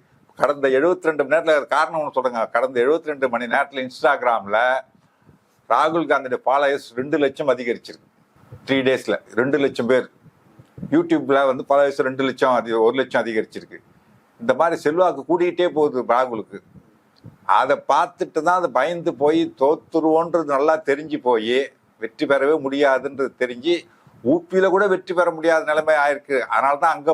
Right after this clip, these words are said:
போய் இந்த மாதிரியான வெறுப்பெல்லாம் வந்து விதைச்சிட்டு இருக்காரு. இது ஒரு கேவலமான ஒரு பிரச்சாரம்.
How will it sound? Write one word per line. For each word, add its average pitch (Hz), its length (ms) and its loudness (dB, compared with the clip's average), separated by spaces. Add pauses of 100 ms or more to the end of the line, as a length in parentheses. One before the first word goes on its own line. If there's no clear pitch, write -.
போய் 165 140 -2
இந்த 143 180 -2
மாதிரியான 147 380 0
வெறுப்பெல்லாம் 143 520 0
வந்து 123 240 -6 (300)
விதைச்சிட்டு 120 480 -2
இருக்காரு. 104 380 0 (420)
இது 135 160 0
ஒரு 135 100 -2 (140)
கேவலமான 170 520 2 (140)
ஒரு 139 140 0 (400)
பிரச்சாரம். 120 520 0